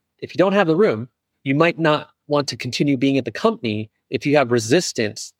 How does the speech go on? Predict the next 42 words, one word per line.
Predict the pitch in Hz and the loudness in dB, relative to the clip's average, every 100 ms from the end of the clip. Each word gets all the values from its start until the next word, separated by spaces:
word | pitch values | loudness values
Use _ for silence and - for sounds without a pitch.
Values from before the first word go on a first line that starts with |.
| _ | _
to | - | -4
the | 123 | 2
way | 123 131 | 4 4
that | 120 | 2
they're | 120 | 0
thinking | 107 208 190 104 | 0 -2 -2 -6
about | 104 - | -8 -14
it. | - - | -14 -4
And | 139 | 2
that's | 208 - | 2 2
what | 240 | 0
you're | 202 | 2
really | 165 226 208 | 2 2 2
trying | 180 185 | 0 0
to | 135 | 0
determine | 123 - 269 175 | -2 0 2 0
here. | 113 107 - - | -2 -8 -10 -4
And | 151 151 | -2 0
I | 143 | 0
like | 156 214 180 | 2 2 2
being | 185 127 | -2 0
blunt | 185 208 | -2 0
about | 143 131 | 0 2
it. | 139 - | 2 -2
One, | 139 147 190 165 170 _ _ _ - | -2 2 2 2 -4 _ _ _ 0
I'm | 147 | 2
a | 175 | 2
founder, | - 151 151 147 147 | 2 2 4 2 2
I'm | 135 | -2
a | 143 | -2
C | - 147 139 | -2 -2 2
E | |
O. | 123 120 120 - _ - | 2 2 -2 -8 _ -4
This | 135 | -2
is | 139 139 | 0 2
how | 131 | 4
I'd | 127 | 4
wanna | 127 127 123 | 2 2 0
be | 123 | 0
treated. | - 104 104 131 _ _ _ - | 0 0 0 -2 _ _ _ 0
But, | 156 151 | 0 2
like, | 147 131 | 0 0